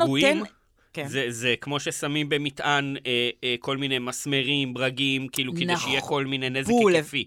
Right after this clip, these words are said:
Speaker 2: כן, נזק
Speaker 1: זה אותו
Speaker 2: היקפי.
Speaker 1: דבר.
Speaker 2: גם, ואני אומרת שהנזק ההיקפי הוא, יש פה כמה כמויות של נ-, נ-, נזק היקפי שכ-, שמומלץ לחשוב עליו כשניגשים לפוד פייט. אחד, <laughs> זה עניין
Speaker 1: ההחתמה.
Speaker 2: ה-, ההחתמה, כן? זאת אומרת, הספגטי עוזר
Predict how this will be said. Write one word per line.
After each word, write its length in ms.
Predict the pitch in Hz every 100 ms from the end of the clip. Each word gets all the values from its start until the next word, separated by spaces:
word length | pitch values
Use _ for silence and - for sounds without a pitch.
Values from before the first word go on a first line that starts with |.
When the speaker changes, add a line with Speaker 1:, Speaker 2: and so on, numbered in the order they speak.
| -
Speaker 2:
כן, 300 | - 175 151
נזק 120 | 160
Speaker 1:
זה 60 | 135
אותו 220 | 143 156
Speaker 2:
היקפי. 160 | 151 139
Speaker 1:
דבר. 200 | 127 98 - - - 143
Speaker 2:
גם, 260 | 147 190 330 - -
ואני 240 | 170 165 160
אומרת 320 | 156 254 269
שהנזק 340 | 180 196 -
ההיקפי 500 | 165 156 139 285 311 -
הוא, 220 | 165 156 - -
יש 180 | 185 214
פה 120 | 262 -
כמה 240 | 208 214
כמויות 400 | - 175 156 156
של 120 | -
נ-, 60 | 147 147 -
נ-, 600 | 147 - 92 - - 165
נזק 220 | 165 185
היקפי 340 | 151 143 - 180
שכ-, 400 | 185 - 165 -
שמומלץ 720 | - 151 147 156 180 196 -
לחשוב 320 | 170 175 160
עליו 180 | 160 143 139
כשניגשים 580 | 165 151 156 - 160
לפוד 340 | 139 - 139 -
פייט. 300 | - 214 269 - - - -
אחד, 360 | 180 - 233 247 175 - 208
<laughs> 180 | 196
זה 180 | 190 170
עניין 480 | 180 156 185 190 156 - -
Speaker 1:
ההחתמה. 500 | 107 - - 95 92
Speaker 2:
ה-, 280 | 151 - 160
ההחתמה, 520 | 151 - 175 180 143 - -
כן? 260 | 147 165
זאת 120 | 196 156
אומרת, 280 | 160 156
הספגטי 440 | 151 - 147 202 214
עוזר 360 | 165 147 180